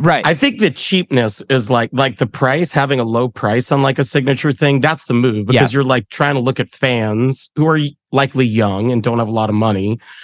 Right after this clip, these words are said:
Speaker 2: and trying to get them into playing music and stuff, which I think is cool. But I think charging thirteen hundred dollars for a Tom DeLonge guitar, as much as I like Fender, as much as I
Speaker 1: Sure.
Speaker 2: appreciate their instruments.
Speaker 1: Yes. Has anyone ever come and said,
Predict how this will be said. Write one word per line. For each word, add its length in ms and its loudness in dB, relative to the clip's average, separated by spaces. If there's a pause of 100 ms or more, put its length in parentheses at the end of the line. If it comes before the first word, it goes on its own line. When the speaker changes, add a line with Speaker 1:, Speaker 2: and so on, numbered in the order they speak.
(220)
Speaker 2:
and 300 0
trying 220 0
to 40 -2
get 160 -2
them 160 2
into 220 -4
playing 260 0
music 300 0
and 120 -6
stuff, 320 -8
which 120 -4
I 60 0
think 140 -2
is 120 -8
cool. 260 0
But 160 -4
I 60 2
think 320 -2
charging 480 -2 (140)
thirteen 320 -4
hundred 260 -6
dollars 320 -6
for 340 -10 (540)
a 80 -4
Tom 320 0
DeLonge 300 0
guitar, 520 -4
as 120 2
much 200 2
as 80 0
I 60 2
like 220 -2
Fender, 500 -2 (300)
as 140 -4
much 240 0
as 100 -2
I 120 2
Speaker 1:
Sure. 100 4
Speaker 2:
appreciate 640 2 (240)
their 180 0
instruments. 760 0
Speaker 1:
Yes. 400 -2 (180)
Has 140 4
anyone 160 4
ever 160 2
come 240 2
and 100 0
said, 360 0